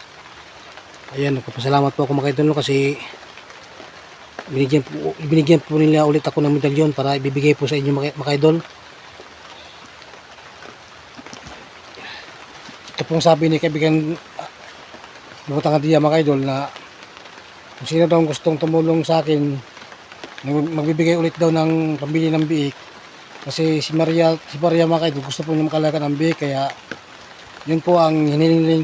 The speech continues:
po ni Diwatang Adia. Kung sino daw ang gusto magbibigay ulit ng pambili ng biik at bibigyan daw ni Diwatang Adia ng medalyon. Ito na po ang medalyon, mga idol, no? Dala ko na po, mga, mga,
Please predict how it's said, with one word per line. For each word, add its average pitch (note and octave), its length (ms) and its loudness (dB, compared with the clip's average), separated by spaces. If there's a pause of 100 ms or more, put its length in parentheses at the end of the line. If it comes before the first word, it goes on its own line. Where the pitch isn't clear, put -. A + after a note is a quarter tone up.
po E3 80 -2
ni D#3 320 0
Diwatang D3+ 320 -2
Adia. D#3+ 320 4 (960)
Kung C#3 80 -6
sino E3+ 240 2
daw F3 80 6
ang E3+ 80 0
gusto E3+ 160 -6
magbibigay E3 400 0
ulit E3 160 0
ng D#3+ 160 -2
pambili E3 240 0
ng E3 160 2
biik D3 240 0
at - 80 -16
bibigyan E3 400 0
daw D#3 80 0
ni D#3 240 2 (240)
Diwatang D3+ 240 -2
Adia D3 160 0
ng C#3 160 0
medalyon. D3+ 360 0 (520)
Ito - 160 -6
na E3 80 0
po F3+ 80 0
ang F3 80 0
medalyon, F3 320 2
mga E3 160 0
idol, E3 240 2
no? E3+ 40 0 (680)
Dala D3+ 160 0
ko D#3 160 0
na - 80 -2
po, E3+ 160 0
mga, D#3 240 -4
mga, D#3 140 -6